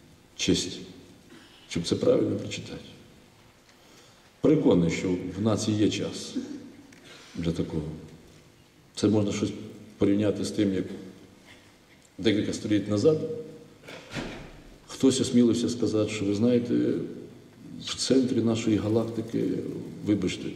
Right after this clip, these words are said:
не Земля, а Сонце.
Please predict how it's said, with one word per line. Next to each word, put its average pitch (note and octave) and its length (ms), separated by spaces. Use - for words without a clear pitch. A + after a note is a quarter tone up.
не G#2 140
Земля, A#2+ 340
а - 80
Сонце. A#2 380